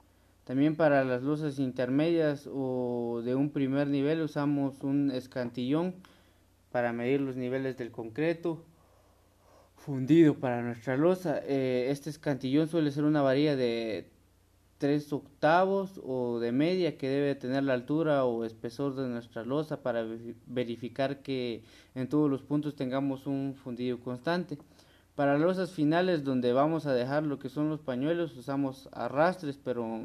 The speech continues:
más adelante hablaremos de ellos. Para el fundido de la losa lo ideal es que empecemos,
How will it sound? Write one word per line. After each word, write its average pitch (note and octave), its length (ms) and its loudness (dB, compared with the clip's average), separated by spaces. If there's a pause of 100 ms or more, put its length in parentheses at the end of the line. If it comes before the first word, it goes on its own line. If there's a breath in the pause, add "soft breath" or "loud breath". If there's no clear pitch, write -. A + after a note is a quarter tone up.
(160)
más C#3 220 -2
adelante C3+ 400 0
hablaremos A#2 640 0
de B2+ 200 2
ellos. E3 320 -2 (680 loud breath)
Para B2+ 1000 6
el C#3+ 140 -2
fundido C#3 420 2
de E3 120 4
la C3+ 140 4
losa E3 420 2
lo C#3+ 120 0
ideal C#3 440 4
es D#3 140 -4
que C#3 240 0
empecemos, C#3 920 -2